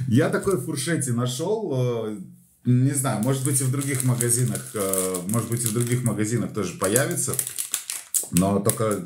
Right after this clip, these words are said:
вот первый день, потому что вчера я тоже заходил в фуршет, или позавчера,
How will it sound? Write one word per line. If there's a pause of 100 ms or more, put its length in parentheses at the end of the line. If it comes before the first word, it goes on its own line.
(120)
вот
первый
день,
потому
что
вчера
я
тоже
заходил
в
фуршет, (340)
или
позавчера,